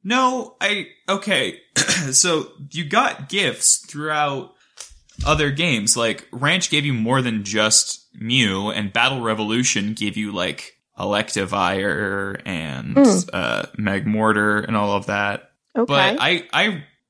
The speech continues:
Speaker 1: legitimately would put money down on po-, my Pokemon Ranch.
Speaker 2: Okay.
Speaker 1: Just given, like, Mew was, like, the grand prize, and Fion is such a nothing Pokemon.
Speaker 2: So you're saying,
Speaker 1: <laughs>
Speaker 2: like,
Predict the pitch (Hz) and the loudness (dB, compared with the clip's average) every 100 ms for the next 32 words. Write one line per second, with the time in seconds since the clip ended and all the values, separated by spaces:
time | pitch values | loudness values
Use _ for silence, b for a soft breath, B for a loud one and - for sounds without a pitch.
0 | - 135 - - - 147 135 139 139 135 | -6 -6 -2 0 4 2 2 -2 -2 -4
1 | 135 139 117 110 127 131 143 160 123 113 | -2 -4 -2 -2 0 2 2 0 -4 -6
2 | 117 - 113 110 120 117 123 104 107 104 | -8 -2 -2 0 -4 -6 -8 -8 -6 -4
3 | 127 - - b b - 466 208 - 147 | -6 -8 -12 b b -4 2 4 4 2
4 | 147 147 139 117 - _ - 143 135 135 | 0 -2 -4 -6 -20 _ -4 -2 0 -2
5 | 185 311 175 - 117 113 110 123 143 147 | 0 0 -2 -2 -4 -4 -4 -4 -2 2
6 | 151 160 156 123 123 170 170 165 165 107 | 2 2 -2 -4 -6 -4 -4 -2 0 2
7 | - 135 135 131 95 95 92 107 120 123 | 4 2 2 -2 -2 -4 -2 0 0 -2
8 | 127 127 110 113 127 127 135 151 143 _ | -2 -2 -2 -2 -6 -4 -4 -6 -10 _
9 | _ - 247 240 240 277 233 233 220 302 | _ 0 2 4 4 2 4 2 2 2
10 | 220 214 | 2 2